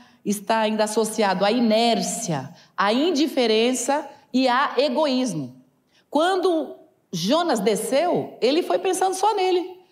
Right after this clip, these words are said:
"Ah, tô cansado, eu vou dar uma deitada agora." Quer dizer, nós como, como família, a gente não pode, nem nós e nem a, quem está conosco, pode ter essa inércia. Tem um problema e cada um fala assim, "Cada, é, problema é seu." Não, quando a gente tá dentro de uma casa,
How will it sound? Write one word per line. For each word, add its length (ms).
"Ah, 140
tô 100
cansado, 380
eu 60
vou 80
dar 100
uma 80
deitada 480
agora." 480
Quer 120
dizer, 380
nós 380
como, 360
como 260
família, 760
a 80
gente 180
não 160
pode, 560
nem 460
nós 480
e 100
nem 240
a, 280
quem 200
está 240
conosco, 600
pode 200
ter 100
essa 240
inércia. 580
Tem 140
um 80
problema 560
e 100
cada 240
um 60
fala 140
assim, 120
"Cada, 240
é, 60
problema 360
é 40
seu." 280
Não, 320
quando 200
a 20
gente 140
tá 80
dentro 240
de 40
uma 140
casa, 540